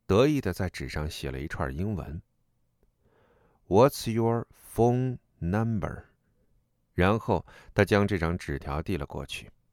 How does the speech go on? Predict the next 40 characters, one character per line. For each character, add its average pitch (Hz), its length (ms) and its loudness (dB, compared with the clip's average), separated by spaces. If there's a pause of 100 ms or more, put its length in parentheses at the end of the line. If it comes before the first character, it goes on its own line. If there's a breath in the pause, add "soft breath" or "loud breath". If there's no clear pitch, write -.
连 98 280 4
带 104 180 2
那 87 140 0
支 82 280 -4 (200)
橘 80 280 -2
色 87 180 -6
的 69 100 -8
口 - 220 -12
红。 78 300 -14 (3250)
叶 127 260 10
嘉 127 200 10
诚 113 300 6
接 120 200 4
过 95 200 6
纸 73 260 -4
和 92 200 0
口 - 260 -8
红， 85 340 -8 (1080)
真 95 320 4
是 80 180 -2
无 67 240 -4
聊 71 300 -6
啊， 71 160 -12 (880 soft breath)
这 156 160 4
个 147 100 6
段 143 380 6
数 110 240 2
连 104 200 4
小 73 260 0
狐 101 240 0
狸 117 80 0
的 87 100 -4
十 104 220 -4
分 127 180 0
之 127 120 -2
一 151 120 0
都 127 100 2
没 73 120 0
有 62 200 -6
吧？ - 260 -14